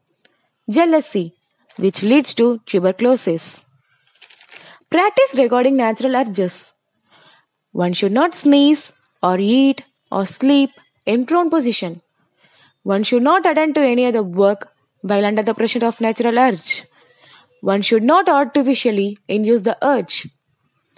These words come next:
Observance of good health. One who always resorts to desirable food and regimen, and who is objective, straightforward, honest, having patience,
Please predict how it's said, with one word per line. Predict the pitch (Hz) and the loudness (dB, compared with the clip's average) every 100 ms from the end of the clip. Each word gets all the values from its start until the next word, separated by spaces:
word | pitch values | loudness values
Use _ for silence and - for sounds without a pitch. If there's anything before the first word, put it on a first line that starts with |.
| _ _ _ _ _ _ _ _ _ | _ _ _ _ _ _ _ _ _
Observance | - 214 214 370 415 349 | -4 -2 2 2 2 2
of | 349 | 0
good | 247 277 | 2 0
health. | 254 247 165 - - _ _ _ _ - | 2 0 0 -6 -18 _ _ _ _ -2
One | 185 196 | -2 2
who | 220 208 - | 0 0 2
always | 208 285 330 415 440 | 2 2 2 2 2
resorts | 269 262 302 330 - | 0 2 2 0 0
to | 285 | 0
desirable | 220 220 240 233 214 | 0 0 0 0 0
food | - - 311 320 - - _ - | -4 0 2 2 -2 -14 _ -6
and | 196 196 | -2 2
regimen, | 208 190 180 180 180 180 - - _ _ _ - | 2 2 0 0 -2 -4 -18 -20 _ _ _ -6
and | 190 196 | -4 -2
who | - 240 | 0 2
is | 233 - | 0 0
objective, | - 285 247 294 226 247 254 247 _ _ _ _ | -2 0 0 0 2 4 4 0 _ _ _ _
straightforward, | - - 190 202 277 277 277 240 247 247 - _ _ _ _ - - | -10 -2 -2 0 2 2 2 2 2 2 -4 _ _ _ _ -14 -2
honest, | 208 294 294 262 262 - - _ _ _ _ | 2 4 2 2 0 -6 -14 _ _ _ _
having | - 202 202 208 | -8 -2 -2 -2
patience, | 202 294 311 302 277 247 254 - | 0 2 4 2 0 0 -2 -6